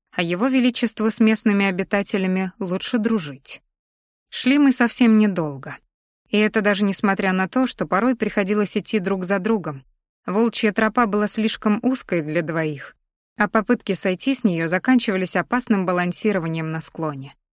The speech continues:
"Здесь!" Волк мотнул головой в сторону склона холма. Я подобралась поближе, бросила взгляд вниз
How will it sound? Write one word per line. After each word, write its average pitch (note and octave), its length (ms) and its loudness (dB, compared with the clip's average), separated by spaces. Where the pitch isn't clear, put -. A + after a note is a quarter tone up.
"Здесь!" E3 680 -2
Волк G#3+ 380 2
мотнул G3 400 0
головой F#3+ 380 0
в - 40 -10
сторону F#3 380 0
склона F#3 360 -2
холма. E3 480 -4
Я A3 260 4
подобралась G3+ 600 0
поближе, F#3+ 640 0
бросила A3+ 500 2
взгляд F#3+ 420 -2
вниз A#3+ 400 2